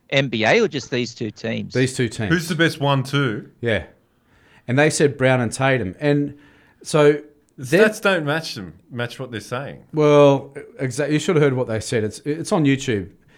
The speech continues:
Speaker 2: And then they were talking about how, um, on E S P N, how it's possible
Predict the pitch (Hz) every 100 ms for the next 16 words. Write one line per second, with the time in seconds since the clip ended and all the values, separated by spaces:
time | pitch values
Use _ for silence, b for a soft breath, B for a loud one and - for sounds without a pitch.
0 | b b - 170 175 196 190 - - -
1 | - 156 185 - 240 - 320 180 160 143
2 | 113 139 135 131 127 - b b b b
3 | - 123 123 123 117 127 - _ - 143
4 | 151 135 143 139 113 - 113 117 143 107
5 | 107 - - 123 131 131 - 127 - -
6 | - 208 - 196 117 87 131